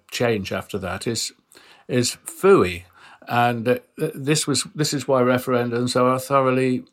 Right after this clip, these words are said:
bad idea, because they leave very nearly half the country feeling still disgruntled and, uh, cheated, and the other half, uh, feeling aggrieved that,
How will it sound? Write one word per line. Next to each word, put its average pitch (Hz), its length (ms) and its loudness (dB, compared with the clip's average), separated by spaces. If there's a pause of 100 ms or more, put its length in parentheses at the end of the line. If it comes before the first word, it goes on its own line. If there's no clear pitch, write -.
(500)
bad 127 260 4
idea, 123 500 4
because 120 380 -2
they 123 140 2
leave 147 500 0 (260)
very 131 540 2
nearly 113 300 0
half 127 340 2
the 110 80 -4
country 120 480 -4
feeling 120 540 0
still 127 540 2
disgruntled 113 920 -2
and, 131 460 -2 (140)
uh, 123 360 2
cheated, 123 560 -2 (380)
and 131 220 2
the 123 200 2
other 175 240 4
half, 104 480 0 (500)
uh, 120 320 2
feeling 135 560 0
aggrieved 127 920 -2
that, 127 440 -4